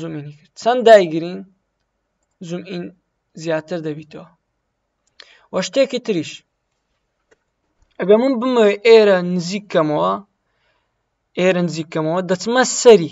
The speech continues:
تەمەشا، دەچمە سەری، سکرۆڵ ئاپ دەکەم، دێتە ناو شاشەی لە بۆم. ئەگەر ئەو ماوسە بەمە ئێرە دەستەکن لاینەکە، سکرۆڵ ئاپ بکەم. بچمە ئێرە، دەستە ئێرە.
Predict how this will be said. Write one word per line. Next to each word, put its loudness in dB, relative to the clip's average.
تەمەشا، -4
دەچمە -2
سەری، 2
سکرۆڵ -4
ئاپ -2
دەکەم، -4
دێتە -6
ناو -8
شاشەی -10
لە -10
بۆم. -20
ئەگەر 4
ئەو 0
ماوسە -2
بەمە 2
ئێرە 0
دەستەکن -6
لاینەکە، -6
سکرۆڵ -8
ئاپ -12
بکەم. -20
بچمە -6
ئێرە، 2
دەستە -10
ئێرە. -12